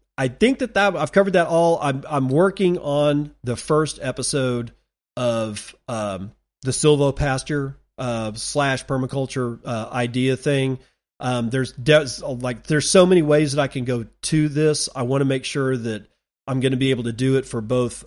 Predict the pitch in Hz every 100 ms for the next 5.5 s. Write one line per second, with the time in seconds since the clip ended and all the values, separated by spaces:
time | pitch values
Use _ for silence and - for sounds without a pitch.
0 | - 117 107 101 101 110 - 117 113 104
1 | 113 104 131 139 - 143 127 123 120 120
2 | 110 107 98 120 117 107 101 123 117 117
3 | 104 101 107 104 98 - - _ _ 120
4 | 123 127 113 117 113 123 127 123 117 123
5 | 123 123 117 104